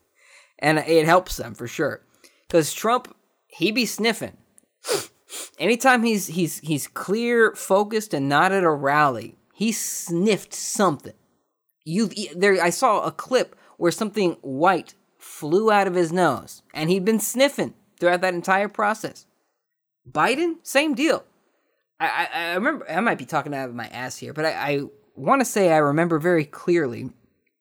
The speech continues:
that, uh, the Biden team pushed for earlier debates, uh, when it came to Bernie Sanders, and I think I, did he only debate Bernie one-on-one once? I can't remember, but yeah,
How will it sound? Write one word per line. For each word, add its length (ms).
that, 380
uh, 200
the 100
Biden 400
team 520
pushed 340
for 260
earlier 460
debates, 640
uh, 80
when 180
it 80
came 280
to 540
Bernie 280
Sanders, 560
and 200
I 40
think 220
I, 160
did 300
he 160
only 160
debate 320
Bernie 240
one-on-one 500
once? 400
I 60
can't 200
remember, 280
but 220
yeah, 380